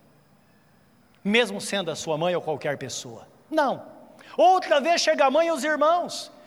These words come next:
e disseram: "Olha", che-, chegaram para Jesus e disseram: "Olha, os teus irmãos e tua mãe estão aí fora e querem falar, afinal de contas,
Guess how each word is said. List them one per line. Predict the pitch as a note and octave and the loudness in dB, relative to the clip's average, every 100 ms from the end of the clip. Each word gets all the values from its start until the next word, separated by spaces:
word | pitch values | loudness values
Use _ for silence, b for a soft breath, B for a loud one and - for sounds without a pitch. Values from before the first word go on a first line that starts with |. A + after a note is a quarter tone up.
| B | B
e | D#4 E4+ F4 D#4+ | -6 -2 -2 -4
disseram: | D#4 - E4+ E4+ | -6 0 4 6
"Olha", | F4 F4 D4 B - | 4 4 0 B -8
che-, | - D#4 D#4 C#4+ C#4+ C#4+ | -2 2 2 0 -2 -2
chegaram | - D#4 | 2 2
para | D#4 | 2
Jesus | C4+ - | -4 -2
e | |
disseram: | D#4 D#4 | 2 4
"Olha, | E4 D#4+ | 4 0
os | C#4+ | -4
teus | E4 D4 | -2 -2
irmãos | D4+ C#4+ D#4+ E4 | 0 2 0 0
e | |
tua | - C#4 | -2 0
mãe | C4+ D#4+ | 0 -2
estão | - D4 | -2 -4
aí | C4+ | -2
fora | - C#4+ E4 B C#4 | 0 2 0 B -6
e | D#4+ | -6
querem | - D#4 F4 | 2 2 2
falar, | F4 F4 F#4 D4+ F4 | 2 2 6 4 4
afinal | - B3+ C4 | 0 0 -2
de | A#3+ G#3+ | -2 -6
contas, | A#3 C4 F#4 A4 - | -2 0 0 -6 -8